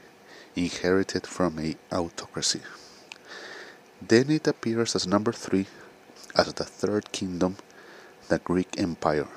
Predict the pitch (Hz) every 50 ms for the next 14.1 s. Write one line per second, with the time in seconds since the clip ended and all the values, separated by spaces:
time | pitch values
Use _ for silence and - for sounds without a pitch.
0 | - - - - - - - 82 82 90 92 90 101 92 - - - 82 80 -
1 | - 85 82 85 - - - - 85 80 82 80 82 78 76 - 78 - - 87
2 | 82 78 85 - - - - - - - - - - - - - - - - -
3 | - - - - 101 95 90 87 - - - 120 123 123 - 127 127 123 127 123
4 | 117 107 101 101 101 101 104 107 104 - - 107 - - - - 92 90 90 -
5 | - - - - - - - 104 101 95 - - - 98 101 104 95 - - -
6 | 87 85 87 85 - - - 87 - - - - 87 82 - - - - - -
7 | 82 82 82 80 - 85 82 82 - - - - 92 87 - - - - - -
8 | - - - - - - - - - - - - - - - - 151 147 143 139
9 | - - 135 131 127 - - - - - - 101 101 98 - - 104 101 - -
10 | 85 80 76 - - 92 92 92 87 85 87 87 - - 82 80 80 85 85 80
11 | - - - - - - - - - - - - - - - - - - - -
12 | - - 98 98 95 98 92 92 90 95 98 - - - - 80 78 - - -
13 | - - 82 80 82 82 82 82 78 - - - - 76 - - - - - -
14 | -